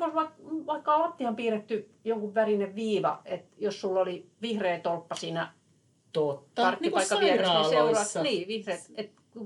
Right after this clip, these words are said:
Speaker 1: ihan olisi niinku asia ratkaistavissa.
Speaker 2: Kyllä.
Speaker 1: Niin, ja tästä mun täytyy tästä isosta omenasta vielä sanoa, että se, mikä miellytti päähän, että mä olin tunnin siellä sit etsinyt sitä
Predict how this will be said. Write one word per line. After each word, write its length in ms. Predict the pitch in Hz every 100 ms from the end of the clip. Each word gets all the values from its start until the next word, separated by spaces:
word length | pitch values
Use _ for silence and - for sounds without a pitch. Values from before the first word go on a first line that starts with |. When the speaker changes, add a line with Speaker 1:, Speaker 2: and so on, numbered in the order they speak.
| 208 - _ -
Speaker 1:
ihan 260 | 262 247
olisi 280 | 220 214 202
niinku 140 | 175
asia 220 | 190 202 190
ratkaistavissa. 680 | 214 180 - - - - 196 - 262
Speaker 2:
Kyllä. 120 | 254
Speaker 1:
Niin, 140 | 262
ja 80 | 214
tästä 200 | 277 277
mun 80 | 240
täytyy 220 | 269 247 214
tästä 180 | 202 -
isosta 320 | 220 220 180
omenasta 320 | 170 165 - _ 202
vielä 300 | 277 370 330
sanoa, 360 | 240 226 220 190
että 140 | -
se, 80 | 269
mikä 180 | 220 180
miellytti 420 | 190 247 262 226
päähän, 220 | 233 214
että 80 | 208
mä 60 | 247
olin 180 | 226 - _ _ _ _ _ _ _ _ -
tunnin 340 | 294 247 165
siellä 180 | 180 156
sit 220 | 165 - -
etsinyt 440 | 175 - 160 -
sitä 340 | - - -